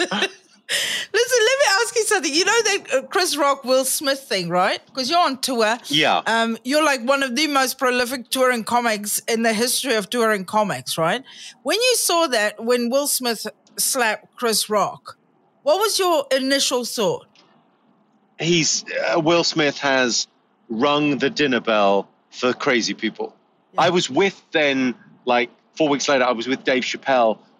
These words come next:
Speaker 2: on stage at the Hollywood Bowl. Uh, we, uh, you know, he played the Hollywood Bowl, and a bunch of us, including Chris Rock, were on the bill with him.
Speaker 1: Yeah.
Speaker 2: And we were on the side of the stage waiting to go on for kind of the, uh, encore bit.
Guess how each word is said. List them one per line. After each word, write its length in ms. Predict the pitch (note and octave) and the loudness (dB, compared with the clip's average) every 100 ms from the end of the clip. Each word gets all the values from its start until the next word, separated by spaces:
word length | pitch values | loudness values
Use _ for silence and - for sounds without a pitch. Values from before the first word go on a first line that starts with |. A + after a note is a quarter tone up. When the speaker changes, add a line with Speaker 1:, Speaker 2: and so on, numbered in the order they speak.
| _ | _
Speaker 2:
on 200 | C3 C3 | -2 0
stage 560 | C3 - C3+ B2 A2 G2+ | -2 0 0 2 0 -2
at 60 | B2 | -4
the 80 | B2 | 0
Hollywood 400 | A#2+ A#2 G#2+ G2+ | 0 2 0 2
Bowl. 360 | D3 G#2+ G2 | 2 2 2
Uh, 160 | A2 A2+ | 2 2
we, 120 | B2 | 0
uh, 240 | C3 C3+ C3+ | -2 0 0
you 160 | C#3 | 0
know, 80 | B2 | 0
he 100 | C3 | 0
played 240 | - B2+ G#2+ | 0 -2 0
the 60 | |
Hollywood 340 | G#2+ A2 G2+ G2+ | 0 0 0 0
Bowl, 240 | A2 G2 - _ - | 0 0 -8 _ -4
and 80 | C3 | -2
a 40 | |
bunch 300 | C#3 C#3+ - | 0 0 0
of 80 | A2+ | 0
us, 240 | A2 - | 0 0
including 460 | - - G#3 A#3+ D3 | -2 -2 0 0 0
Chris 200 | D3 C3+ | 0 0
Rock, 300 | F3 B2+ - _ - | 0 0 -6 _ -2
were 100 | D3+ | 2
on 180 | D3+ C#3 | 2 2
the 80 | |
bill 320 | A2 C#3 C3 C3+ | 2 2 4 2
with 200 | G3+ - | 0 -2
him. 160 | E2 - _ _ | -6 -12 _ _
Speaker 1:
Yeah. 160 | E3+ D#3 | -4 0
Speaker 2:
And 100 | D3+ | 2
we 120 | F#3 | 2
were 100 | E3+ | 4
on 140 | D3+ | 2
the 100 | C#3 | 2
side 480 | B2+ - - E3+ E3+ | 0 -2 2 4 4
of 60 | C3+ | 2
the 80 | B2+ | 0
stage 560 | - E3 A#2+ G#2+ - - _ G2 | 2 2 2 0 -4 -10 _ -2
waiting 440 | C#3 D#3+ D#3 C#3 | 0 2 0 -2
to 100 | - | -2
go 240 | A2+ C3+ C3 | 0 2 4
on 220 | B2+ A#2 | 4 2
for 120 | - | -4
kind 200 | A#2 B2+ | -2 -2
of 80 | A2 | 0
the, 260 | A#2 A2+ A2 | 2 2 0
uh, 200 | A2+ A#2 | 0 2
encore 360 | A#2+ C3 - G#2 | 2 0 0 0
bit. 200 | G#2 | 0